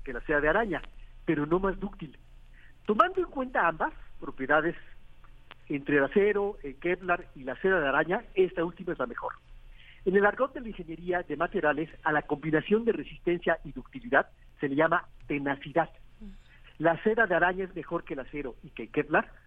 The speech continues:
porque es más tenaz. Que la seda de araña posea estas dos propiedades indiscutiblemente contradictorias, dura pero elástica, tiene que ver con su estructura. La parte cristalina es la responsable de su resistencia,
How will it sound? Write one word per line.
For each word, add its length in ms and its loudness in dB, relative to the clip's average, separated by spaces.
porque 320 0
es 60 0
más 320 4
tenaz. 320 0
Que 100 4
la 140 4
seda 240 2
de 80 2
araña 300 2
posea 420 -2
estas 240 -4
dos 140 -4
propiedades 500 0
indiscutiblemente 1080 2
contradictorias, 720 -2
dura 380 2
pero 160 -4
elástica, 480 -2
tiene 240 2
que 120 0
ver 120 2
con 140 -6
su 80 -10
estructura. 480 -6
La 120 -6
parte 380 2
cristalina 600 -2
es 160 -2
la 100 4
responsable 560 2
de 120 -4
su 160 -8
resistencia, 580 0